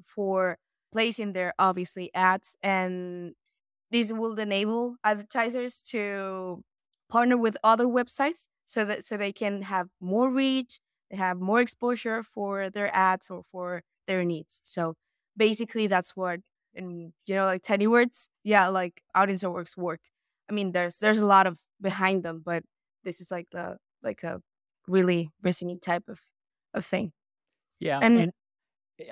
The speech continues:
Speaker 2: and, and I think, uh, before diving into the pros and cons, it will be helpful to answer the question, "Why do they exist?" to begin with?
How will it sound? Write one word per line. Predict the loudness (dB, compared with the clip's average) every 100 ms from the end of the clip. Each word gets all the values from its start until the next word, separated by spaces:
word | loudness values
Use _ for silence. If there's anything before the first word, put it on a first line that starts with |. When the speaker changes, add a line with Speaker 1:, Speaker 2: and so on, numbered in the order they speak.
| -12
Speaker 2:
and, | -8
and | -4 -2
I | -2
think, | -2 -2 -2
uh, | -4
before | -6 -6 -2 0 0
diving | 2 2 2 -2
into | -4 -6
the | -6
pros | -2 2 2 2
and | -4
cons, | -6 -2 0 -2 -6 -8
it | -6
will | -2
be | 0 0
helpful | 2 2 2 -2 -6
to | -4 -2 -2 -6 _ _ -4
answer | -2 -2 -6
the | -6
question, | -6 -6 -6 -8
"Why | -2 0 0 -2
do | -4
they | -6 -6
exist?" | -8 -10 -8 -8 -10 -20 -20 _ _
to | -6
begin | -4 -2 -2 -2
with? | -6